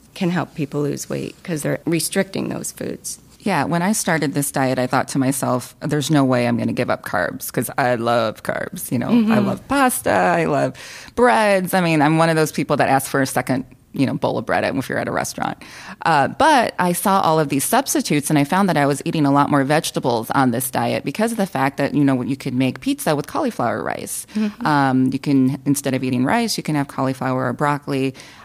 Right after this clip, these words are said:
Speaker 2: And I found that I was just eating a lot more vegetables. So for me, it worked pretty nice. Um, and the other thing I wanted to bring up is that actually this diet started with children,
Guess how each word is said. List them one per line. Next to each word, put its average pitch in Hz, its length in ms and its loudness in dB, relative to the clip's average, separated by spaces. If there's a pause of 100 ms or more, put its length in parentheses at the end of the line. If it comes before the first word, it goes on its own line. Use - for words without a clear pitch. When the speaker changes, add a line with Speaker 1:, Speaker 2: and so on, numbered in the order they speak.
Speaker 2:
And 156 160 4
I 151 80 4
found 202 420 2
that 160 80 2
I 147 80 4
was 139 140 2
just 139 160 -6
eating 135 220 2
a 127 80 2
lot 123 200 2
more 127 140 0
vegetables. 123 540 -2
So 135 100 -6
for 151 180 -4
me, 254 200 0
it - 100 -2
worked 139 260 -4
pretty 143 240 0
nice. 131 520 0 (360)
Um, 139 460 -2 (360)
and 165 340 2
the 214 140 -4
other 427 160 -2
thing 220 140 0
I 175 40 0
wanted 160 280 0
to 170 80 -4
bring 151 180 0
up 147 160 0
is 143 120 -2
that - 260 0
actually - 260 -2
this 254 160 -2
diet 240 320 0
started 165 460 0
with 139 200 -6
children, 156 720 -2